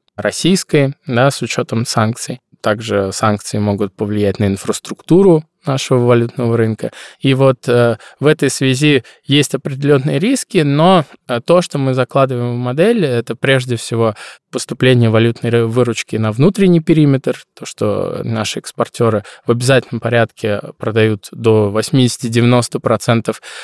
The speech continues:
валютной выручки на внутреннем рынке, действительно оказывает существенную поддержку рублю. Ц Б говорит об обратном. Ц Б говорит, что существуют фундаментальные факторы. Это улучшение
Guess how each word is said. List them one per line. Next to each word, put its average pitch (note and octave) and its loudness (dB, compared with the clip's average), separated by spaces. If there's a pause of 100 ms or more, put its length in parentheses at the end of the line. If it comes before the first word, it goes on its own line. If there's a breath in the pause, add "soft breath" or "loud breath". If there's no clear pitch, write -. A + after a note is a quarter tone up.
(160 loud breath)
валютной A#2+ 2
выручки A#2 0 (200)
на A2+ -2
внутреннем A#2 0
рынке, C3+ 0 (360 loud breath)
действительно A#2+ -4
оказывает A#2 0
существенную B2 -2
поддержку A#2 -2
рублю. E3 2 (180)
Ц - -10
Б B2+ 2
говорит A#2+ -2
об A2+ -4
обратном. D3+ 0
Ц - -10
Б C3 2
говорит, A#2 2
что - -10
существуют - -6
фундаментальные B2 2
факторы. D3+ -2
Это A2 -8
улучшение G#2+ -2